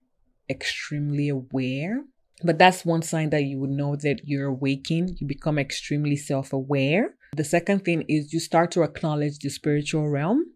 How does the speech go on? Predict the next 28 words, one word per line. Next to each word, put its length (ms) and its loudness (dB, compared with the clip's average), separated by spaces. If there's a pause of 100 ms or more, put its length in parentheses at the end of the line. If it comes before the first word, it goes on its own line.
(440)
So 760 2
you 220 0
start 400 4
to 100 0
go 180 2
away 300 2
from 200 -6
the 160 -6
idea 400 -2
of 120 -6
religion 580 2
just 360 -2
being. 380 2 (880)
Um, 360 -4
you 200 -4
start 500 -2 (120)
to 520 -2 (540)
consider 720 -2 (100)
the 120 -4
what 460 -6
ifs 420 -2
of 240 -2
the 100 2
world. 460 0 (800)
Um, 500 -6
so 440 -4
spirituality, 960 0
again, 600 -2